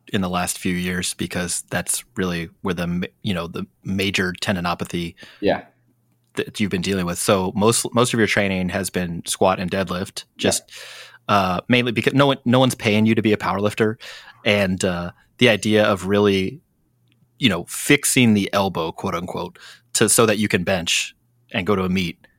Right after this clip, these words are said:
Speaker 1: uh, not highly motivated to do it. I know that's, pe-, you know, people are listening in the audience. They're like, "Oh my gosh, if I was as strong as you,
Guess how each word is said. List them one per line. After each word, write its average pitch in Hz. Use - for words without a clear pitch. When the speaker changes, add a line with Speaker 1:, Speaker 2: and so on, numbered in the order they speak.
Speaker 1:
uh, 120
not 120
highly 127
motivated 123
to 117
do 127
it. 92
I 107
know 120
that's, 123
pe-, -
you 123
know, 104
people 123
are 110
listening 107
in 107
the 98
audience. 101
They're 107
like, 98
"Oh 123
my 98
gosh, 90
if 98
I 104
was 92
as 90
strong 90
as 87
you, 90